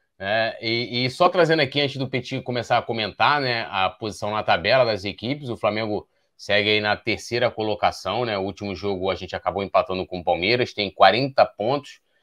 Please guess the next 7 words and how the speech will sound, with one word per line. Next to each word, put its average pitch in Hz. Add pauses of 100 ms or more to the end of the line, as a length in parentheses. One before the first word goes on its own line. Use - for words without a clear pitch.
(260)
né? 98
Tá 98
na 95
terceira 120 (220)
colocação, 139
a 123
liderança 104